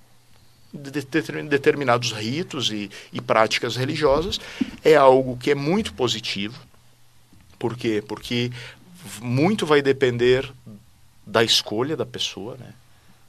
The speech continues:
Então a gente não vai ter, eu gosto muitas vezes nas, nas celebrações, eu digo, "Você é cliente ou você é discípulo?"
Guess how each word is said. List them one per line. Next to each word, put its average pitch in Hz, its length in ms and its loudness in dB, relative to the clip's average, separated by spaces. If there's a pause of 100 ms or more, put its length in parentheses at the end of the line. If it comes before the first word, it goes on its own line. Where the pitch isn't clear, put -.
(220)
Então 104 360 -2
a 113 40 2
gente 113 220 -8
não 107 120 -4
vai 113 220 4
ter, 120 320 2 (220)
eu 113 160 0
gosto 113 380 0
muitas 113 260 -6
vezes 117 180 0
nas, 110 220 -2
nas 104 140 0
celebrações, 110 600 2
eu 127 60 -2
digo, 107 240 -4 (360)
"Você 120 360 6
é 147 60 10
cliente 214 960 6 (680)
ou 175 160 6
você 170 320 2
é 160 100 2
discípulo?" - 580 -2